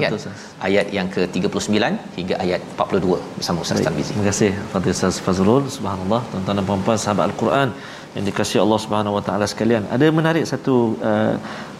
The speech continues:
Speaker 2: uh, perkongsian sahabat kita di
Speaker 1: Ya.
Speaker 2: Facebook, Ustaz. Uh, Aima, Puan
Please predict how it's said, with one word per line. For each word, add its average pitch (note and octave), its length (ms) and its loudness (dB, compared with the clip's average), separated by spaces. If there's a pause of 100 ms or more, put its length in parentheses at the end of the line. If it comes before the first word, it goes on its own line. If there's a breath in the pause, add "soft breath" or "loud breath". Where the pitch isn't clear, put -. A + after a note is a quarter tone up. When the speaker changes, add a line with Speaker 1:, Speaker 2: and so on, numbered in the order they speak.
(220)
Speaker 2:
uh, G#2 100 2 (260)
perkongsian A2+ 420 0
sahabat G2 280 0
kita A2 180 -2
di G#2 80 4
Speaker 1:
Ya. - 80 0
Speaker 2:
Facebook, B2+ 300 4
Ustaz. D#3 280 2 (460 loud breath)
Uh, G#2+ 240 4 (320)
Aima, D#3+ 400 4 (100)
Puan D3 240 2